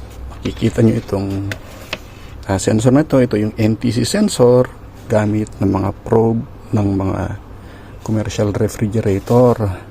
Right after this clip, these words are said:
Ngayon, gagamit ako pang aircon. Ang gawin nyo lang kasi, para hindi kayo naguguluhan,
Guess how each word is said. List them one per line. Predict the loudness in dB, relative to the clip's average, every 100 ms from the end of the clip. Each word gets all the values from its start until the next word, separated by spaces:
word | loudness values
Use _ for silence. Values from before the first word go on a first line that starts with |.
| -18 -20 -20 -18 -10 -2
Ngayon, | 2 4
gagamit | 4 4 2 0 -2
ako | -2 0 0
pang | 0 -4 0
aircon. | 0 0 0 2 2 -2 -4 -8 -8 -2
Ang | 2
gawin | 4 6 6
nyo | 6
lang | 4 4 2
kasi, | 0 2 2 4 2 0 -6 -16 -18 -10
para | -2 0 2
hindi | 0 -2
kayo | 0 0 0 -2 -2
naguguluhan, | -2 2 2 4 4 4 4 4 2 -2